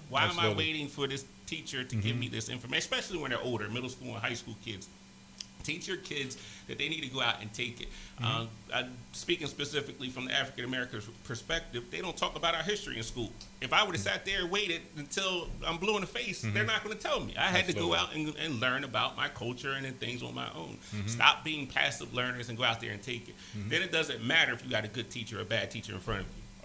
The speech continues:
Speaker 1: That
Speaker 2: Mm-hmm.
Speaker 1: teacher can just walk in and say, "This is what today's lesson is, and I'll see you on Friday. Here's the test."
Speaker 2: Mm-hmm.
Speaker 1: If you got that work ethic and you got that perspective, that's what we need to be teaching, um,
Speaker 2: Absolutely.
Speaker 1: our, our children.
Speaker 2: And then the other thing is you, you have to live life, especially when you go in the academic process, like you have something at stake.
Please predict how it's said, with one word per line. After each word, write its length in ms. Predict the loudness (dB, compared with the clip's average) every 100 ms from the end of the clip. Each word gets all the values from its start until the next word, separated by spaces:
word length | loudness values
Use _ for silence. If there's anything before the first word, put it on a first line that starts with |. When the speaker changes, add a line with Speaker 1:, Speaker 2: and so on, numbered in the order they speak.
| 0
Speaker 1:
That 120 | 2
Speaker 2:
Mm-hmm. 80 | 2
Speaker 1:
teacher 220 | 0 -4
can 100 | -4
just 120 | 4
walk 260 | 8 8 6
in 80 |
and 80 | -2
say, 140 | 2 2
"This 180 | 2 0
is 100 | 0
what 180 | 0 0 -4
today's 400 | 0 2 0 2
lesson 340 | 2 2 2 6
is, 240 | 6 6
and 140 | 2
I'll 80 | 2
see 160 | 2 0
you 100 | 0
on 100 | 2
Friday. 360 | 6 6 6 4
Here's 160 | 0
the 180 | 2 2
test." 140 | 2
Speaker 2:
Mm-hmm. 280 | 4 2 2 -2 -8
Speaker 1:
If 140 | -8 -4
you 100 | 2
got 200 | 2 2
that 180 | 0 0
work 180 | -2 0
ethic 320 | -4 -4 -6 -6
and 120 | -6
you 80 | -2
got 260 | 0 0
that 180 | -2 -4
perspective, 580 | -4 -6 -4 -4 -4 -6 -2
that's 200 | -2 -2
what 160 | -4
we 80 | -2
need 140 | -2
to 80 | -4
be 80 | -8
teaching, 420 | -10 -12 -10 -8 -6 -6 -6 -8 -6
um, 80 | -6
Speaker 2:
Absolutely. 280 | -6 -4
Speaker 1:
our, 120 | -2 -2
our 80 | -4
children. 420 | -6 -4 -6 -6 -12 -14 -12
Speaker 2:
And 100 | -2
then 120 | 2 6
the 100 | 6
other 140 | 4
thing 300 | 2 0 4
is 280 | 4 4 2
you, 120 | -4 0
you 120 | 4
have 160 | 4 4
to 260 | 0 0 0 -6 -16 -16 -18 -16 2
live 260 | 6 6 8
life, 300 | 10 10 8
especially 420 | 4 4 4 2
when 160 | 0
you 80 | 0
go 140 | 2 4
in 60 |
the 60 | 4
academic 400 | 4 2 -2 2
process, 440 | 4 4 2 -4
like 100 | -2
you 120 | 2
have 120 | 2 2
something 300 | -2 -2 -4
at 100 | -6
stake. 220 | -6